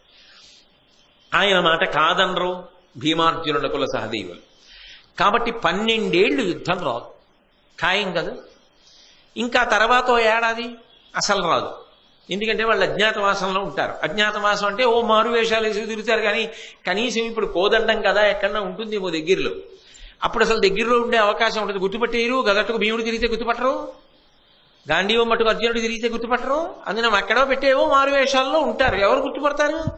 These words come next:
యుద్ధం ఎందుకు వస్తుంది? యుద్ధానికి వస్తారా అజ్ఞాతవాసంలో? రారు.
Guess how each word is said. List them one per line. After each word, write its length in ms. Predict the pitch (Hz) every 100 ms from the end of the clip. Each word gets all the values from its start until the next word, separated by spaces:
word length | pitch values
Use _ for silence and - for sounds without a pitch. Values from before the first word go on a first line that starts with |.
| - -
యుద్ధం 240 | 208 240
ఎందుకు 220 | 285 277 277
వస్తుంది? 460 | - 285 302 311 - -
యుద్ధానికి 360 | 175 190 233 220
వస్తారా 280 | - 196 185
అజ్ఞాతవాసంలో? 720 | 185 202 202 190 185 147 127 - _ _ -
రారు. 380 | 247 285 175